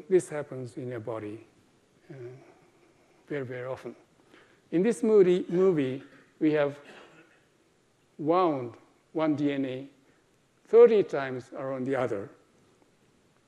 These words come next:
And then we, we just simply wait it. Uh,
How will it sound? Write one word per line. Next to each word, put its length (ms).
And 140
then 180
we, 80
we 300
just 240
simply 340
wait 240
it. 280
Uh, 480